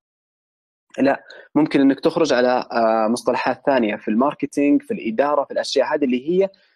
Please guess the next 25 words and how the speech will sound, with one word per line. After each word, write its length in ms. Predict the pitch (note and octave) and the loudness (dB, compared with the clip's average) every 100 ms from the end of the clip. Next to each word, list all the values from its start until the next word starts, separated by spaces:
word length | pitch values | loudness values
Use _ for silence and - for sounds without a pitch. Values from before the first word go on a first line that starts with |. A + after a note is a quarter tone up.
| _ | _
متطلبة 1080 | - B2+ B2 B2 B2 D3+ F3+ F#3 F3+ G3 F#3+ - | 0 2 4 2 2 0 2 2 2 2 0 -2
من 160 | C3+ C3+ | 0 2
المهام 360 | C#3 - F#3 | 2 2 0
المتطلبة 500 | C#3+ C3+ - E3 D3 | 0 0 0 2 2
في 120 | C3+ - | 0 -2
سوق 220 | A#2 - | -4 -4
العمل. 240 | - - - _ _ _ - - - - C#3 | -4 -6 -10 _ _ _ -20 -20 -20 -4 0
آه، 360 | C#3 C3+ C3+ | 2 2 2
برضو 300 | C3+ F3 C3 | 0 0 0
الشيء 260 | A2 - F3+ | -2 -2 -2
الثالث 260 | F3 G3 | 0 -2
اللي 120 | D#3+ D#3 | 0 0
هو 60 | |
كسب 260 | D3+ F3+ - | -2 -4 -2
المهارات 480 | D3+ C#3+ D3+ F3 - | -2 0 -2 -2 -6
في 60 | |
التواصل 460 | - - D3+ D#3+ D3 | -10 -2 0 0 -4
والتعامل. 360 | - B2+ A#2 | -6 -6 -6
زي 140 | G#2+ B2+ | -2 0
ما 100 | C#3 | 0
قلت 200 | D3+ D#3+ | 0 -4
لكم 200 | D#3 C#3 | -6 -2
قبل 180 | C#3+ D3+ | -4 -2
شيء، 180 | - | -2
إنها 240 | C#3 B2+ | -2 -2